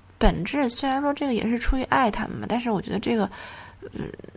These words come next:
我认为啊，是实在是不应该，因为还是要尝试着从他们的角度去你如果爱他，你就是从他的角度去，去想事情，就是怎么样才能让他感受，更好地感受这个爱，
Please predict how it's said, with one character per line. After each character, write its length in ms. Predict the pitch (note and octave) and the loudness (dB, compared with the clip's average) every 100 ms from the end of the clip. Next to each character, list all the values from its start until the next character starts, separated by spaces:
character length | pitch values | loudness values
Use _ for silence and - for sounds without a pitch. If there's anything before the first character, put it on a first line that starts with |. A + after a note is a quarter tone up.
| - - - - - - | -20 -20 -20 -20 -20 -4
我 340 | - - - | 0 2 2
认 220 | E2+ A#3+ A3+ | 2 2 2
为 60 | |
啊， 160 | F#3+ - | 2 0
是 160 | - G#3 | -2 -4
实 180 | - | -4
在 200 | F3 A3+ | 0 0
是 120 | G#3+ A#3 | 0 4
不 140 | G3 | 6
应 220 | G3 G3 | 6 0
该， 240 | G#3 G3+ G3 | 0 0 0
因 180 | G#3 | 0
为 180 | A3+ A3 A#3 | 0 -2 2
还 280 | - - F#3+ | 4 4 4
是 300 | A3 - B3+ | 2 0 0
要 240 | B3 A#3 G3 | 4 4 4
尝 400 | - G#3+ F3+ A3+ | 0 2 2 2
试 320 | - C#4 A3 | 0 0 0
着 260 | - - - - - - - | 0 -2 -4 -12 -20 -20 -4
从 280 | A3 G3+ | 2 2
他 320 | G#3 - C4 C4 | 2 2 2 2
们 160 | B3+ | 0
的 160 | G#3+ - | 0 -2
角 180 | - - | -4 -4
度 160 | G#3+ G3 | -2 0
去 400 | - - - - - - - - - - - - | 2 2 2 -8 -16 -20 -20 -20 -20 -20 -14 2
你 80 | G3+ | 4
如 120 | G#3+ | 6
果 80 | B3 | 2
爱 300 | - G4 D4+ | 4 2 2
他， 220 | - - - | -2 -6 -6
你 100 | - | -4
就 100 | F3 | -2
是 60 | F3+ | -2
从 160 | - | -2
他 120 | G3+ A#3+ | -2 -2
的 100 | A#3 | -2
角 200 | - - | -4 -4
度 120 | F#3 | -6
去， 240 | - - | -6 -6
去 120 | - A3 | 0 2
想 220 | - - | 2 0
事 160 | - A3+ | 0 0
情， 140 | - | 0
就 100 | G#3+ | 0
是 80 | G#3 | 0
怎 160 | G#3 | 0
么 140 | - - | -2 0
样 200 | A#3 A3 | 2 2
才 220 | - F#3+ | 0 2
能 140 | G#3 | 4
让 160 | A#3 A#3 | 4 2
他 160 | A3 G#3+ | 2 0
感 200 | - - | 0 -4
受， 220 | - - - | -4 -6 -2
更 200 | - A3+ | 0 0
好 200 | - - | 0 -6
地 100 | - | -6
感 180 | - - | -4 -4
受 160 | - - | -2 -2
这 140 | - | -2
个 100 | - | -4
爱， 240 | - - | -2 -2